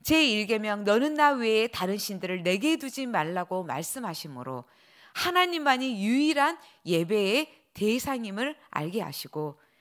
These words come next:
제이 계명인 너를 위하여 우상을 만들지 말고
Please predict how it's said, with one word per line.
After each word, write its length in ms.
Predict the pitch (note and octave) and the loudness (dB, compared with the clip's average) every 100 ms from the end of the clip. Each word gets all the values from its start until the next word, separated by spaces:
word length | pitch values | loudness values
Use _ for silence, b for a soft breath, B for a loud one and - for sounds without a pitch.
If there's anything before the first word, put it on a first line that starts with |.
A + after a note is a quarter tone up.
| b - | b -4
제이 500 | B3 C4 G#3+ A3 A3 | 0 2 0 -2 -2
계명인 580 | A#3 G3 E3+ F3+ F#3+ - b b | -4 -6 -10 -10 -10 -12 b b
너를 500 | F#3+ G#3 C4 E4 D4 | 0 2 4 2 0
위하여 500 | F#3 F#3 D3 C#3 C3 _ b b | 0 0 0 -2 -6 _ b b
우상을 460 | B3 C4 C#4+ C4+ C4 | -4 0 0 0 -2
만들지 460 | F#3+ D#3+ F#3+ G3 | -4 -4 -8 -8
말고 540 | E3+ C#3+ - D3 D3 | -8 -10 -8 -10 -10